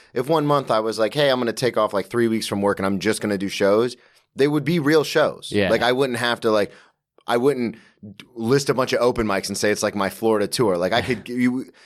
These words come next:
Speaker 1: and then I got up here and I was like, "Oh, I don't know." I knew one person when I moved up here, and that's Matt Fulcheron, friend of the show. He's become a good friend of mine, almost like a mentor, but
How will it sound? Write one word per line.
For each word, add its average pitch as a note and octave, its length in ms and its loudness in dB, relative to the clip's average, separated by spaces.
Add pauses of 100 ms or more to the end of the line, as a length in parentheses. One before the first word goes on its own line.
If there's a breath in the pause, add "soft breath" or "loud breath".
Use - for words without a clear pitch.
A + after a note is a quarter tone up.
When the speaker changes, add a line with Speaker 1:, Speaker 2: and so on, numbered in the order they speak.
(280 soft breath)
Speaker 1:
and D#3+ 80 -4
then F#3+ 100 2
I D3 60 0
got A#2+ 180 0
up G2 120 -4
here E3 260 2
and G#2 80 0
I G#2 80 0
was G#2 140 -2
like, G2 300 0
"Oh, B2 220 0
I F#2+ 100 0
don't B2 260 0 (760)
know." G#2 420 0 (120)
I A#2+ 140 -2
knew B2+ 200 -4
one C3+ 260 0
person C3+ 380 -2
when F#2+ 100 -2
I F#2+ 80 0
moved F#2 260 0
up D2+ 120 -6
here, D2+ 120 -6
and D#2+ 100 -6
that's F2+ 220 -2
Matt G2+ 240 -2
Fulcheron, E2+ 460 -4
friend G#2 200 -2
of G2+ 60 -4
the G2 60 -2
show. F2+ 420 -2
He's F2+ 140 -10
become F#2+ 300 -4
a F#2 40 -2
good G2+ 180 -2
friend G2 200 -2
of F#2+ 60 -2
mine, F2+ 220 -4
almost F#2 260 -6
like F#2 140 -6
a F2 40 -6
mentor, F2+ 500 -4
but F2 260 -4